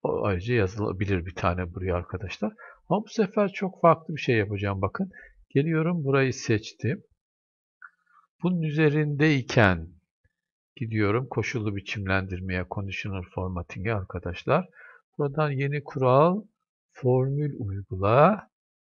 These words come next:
Formül uygulama şu şekilde olacak arkadaşlar.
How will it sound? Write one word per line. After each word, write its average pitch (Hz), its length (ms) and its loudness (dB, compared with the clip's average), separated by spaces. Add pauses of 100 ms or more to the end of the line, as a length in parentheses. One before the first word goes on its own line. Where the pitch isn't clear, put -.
(480)
Formül 131 440 0
uygulama 107 520 -2
şu - 160 -10
şekilde 101 440 -4
olacak 92 380 -6
arkadaşlar. 98 760 -4